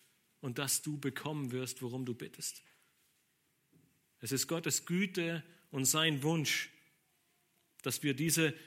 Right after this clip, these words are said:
Gewissheiten in unserem Leben haben und dass uns diese Gewissheiten zu einem Glaubenswachstum und zu einer Glaubensstärke führen. Wenn dir vielleicht also das Verständnis, die Kraft, die Freude,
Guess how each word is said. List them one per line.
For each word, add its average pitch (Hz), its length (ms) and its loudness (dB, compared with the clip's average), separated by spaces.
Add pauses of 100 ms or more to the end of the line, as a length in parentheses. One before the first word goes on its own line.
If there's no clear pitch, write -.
(140)
Gewissheiten 165 840 6
in 156 80 0
unserem 143 260 0
Leben 151 380 2
haben 180 320 -4
und 139 140 -4
dass 139 120 -2
uns 139 160 -2
diese 160 340 0 (320)
Gewissheiten 160 840 4
zu 156 240 -2
einem 139 240 -2 (680)
Glaubenswachstum 156 1120 2
und 135 100 -4
zu - 100 -4
einer 143 140 -2
Glaubensstärke 151 800 -2
führen. 165 420 -10 (1120)
Wenn 170 140 -2
dir 185 120 4
vielleicht 185 300 0
also 175 240 2
das 165 160 2
Verständnis, 165 800 0
die 147 120 -4
Kraft, - 560 0 (240)
die 156 60 2
Freude, 170 640 0